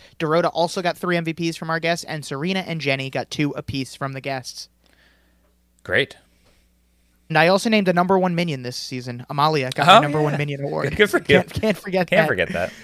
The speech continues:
Speaker 2: With, uh, with
Speaker 1: So
Speaker 2: no
Speaker 1: let's
Speaker 2: Penelope
Speaker 1: look
Speaker 2: in town.
Speaker 1: <laughs> So let's look at the M V P tally overall. Uh,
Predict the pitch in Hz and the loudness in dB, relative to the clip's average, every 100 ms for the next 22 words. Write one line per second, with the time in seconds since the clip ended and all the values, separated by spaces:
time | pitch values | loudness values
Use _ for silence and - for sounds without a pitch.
0 | - _ _ _ 170 107 110 101 107 104 | -20 _ _ _ -2 0 0 0 0 0
1 | 208 104 95 196 92 87 85 - 196 - | 4 6 4 2 -2 -2 -2 -4 -6 -10
2 | _ _ _ _ _ _ _ 190 262 349 | _ _ _ _ _ _ _ 0 2 2
3 | 349 277 208 202 202 - 170 165 - 160 | 0 2 2 2 0 0 0 -2 0 0
4 | 151 151 - 151 151 135 131 131 127 _ | 2 0 -2 -2 0 2 2 0 -4 _
5 | _ _ 139 | _ _ -8